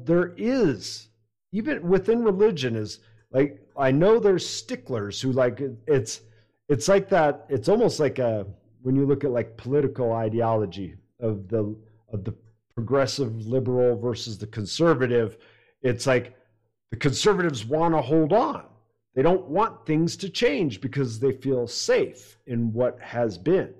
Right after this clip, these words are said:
And the progressives have more of that rebellious archetype where they want change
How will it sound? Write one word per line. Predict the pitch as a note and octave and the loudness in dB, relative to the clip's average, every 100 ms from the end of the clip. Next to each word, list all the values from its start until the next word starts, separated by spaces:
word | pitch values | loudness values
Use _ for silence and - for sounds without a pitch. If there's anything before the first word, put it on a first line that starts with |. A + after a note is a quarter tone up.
| _ _ _ _ _ _ _ | _ _ _ _ _ _ _
And | B2 B2 | 0 0
the | |
progressives | A#2 - A2 G2+ G#3 A3+ D#3+ A#2+ | -2 -6 -6 0 0 0 -4 -2
have | C3+ | 0
more | C3+ C3+ C3 | 2 4 4
of | A#2 | 4
that | B2+ B2 | 0 0
rebellious | A#2 G#2+ F2 C3+ D3+ C#3+ C3+ B2 - - - _ _ _ _ _ _ | -4 -8 -2 4 4 4 2 0 -2 -10 -12 _ _ _ _ _ _
archetype | D3+ F3+ C3+ - C3 A2+ A#2+ - | 0 2 -6 -6 -2 0 0 0
where | B2+ B2 | 0 2
they | B2 | 2
want | A#2+ C3 C3+ - - | 2 2 2 -2 -10
change | - D3+ F#3+ G#3+ A2 - - - - | -4 0 2 2 0 -8 -20 -20 -20